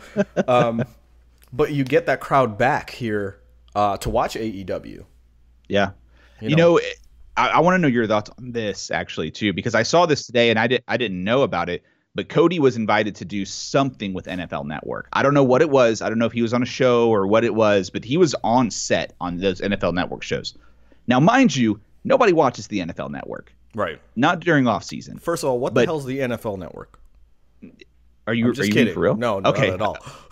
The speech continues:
Speaker 2: And I was like, "It's the place the Thursday night games were until they weren't anymore, so now why does it exist?" That's what it is.
Speaker 1: Right.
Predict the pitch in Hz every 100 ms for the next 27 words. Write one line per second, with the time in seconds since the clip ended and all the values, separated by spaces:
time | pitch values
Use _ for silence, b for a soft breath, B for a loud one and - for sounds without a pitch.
0 | B B B B B 120 139 131 135 127
1 | 123 151 156 151 226 120 135 135 139 120
2 | 131 131 107 104 104 104 104 98 117 101
3 | 98 127 110 95 95 95 110 101 101 101
4 | 101 98 87 85 101 104 - - 110 -
5 | - - 50 - _ _ _ _ - 110
6 | 92